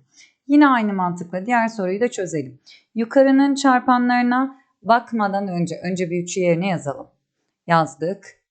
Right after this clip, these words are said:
Yukarıya da yazdık. Dokuz eksi dokuz. Dokuz eksi altı eksi üçten yine sıfır bölü sıfır belirsizliği geldi.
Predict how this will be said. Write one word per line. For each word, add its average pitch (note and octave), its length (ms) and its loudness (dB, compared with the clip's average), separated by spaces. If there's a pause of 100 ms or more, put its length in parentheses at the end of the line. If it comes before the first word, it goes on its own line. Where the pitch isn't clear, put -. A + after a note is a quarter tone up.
(280)
Yukarıya D3+ 460 -2
da F3+ 40 2
yazdık. F#3 480 2
Dokuz F3 280 -2
eksi F#3+ 300 -2
dokuz. G3+ 500 -4 (600)
Dokuz G#3 580 -2 (200)
eksi E3+ 720 -4 (100)
altı F3 640 -2
eksi E3 340 -4
üçten A3 400 -6
yine A3 180 -2
sıfır G3+ 380 -8
bölü E3 160 -2
sıfır F3 420 -6
belirsizliği E3+ 840 -4
geldi. C#3+ 480 -2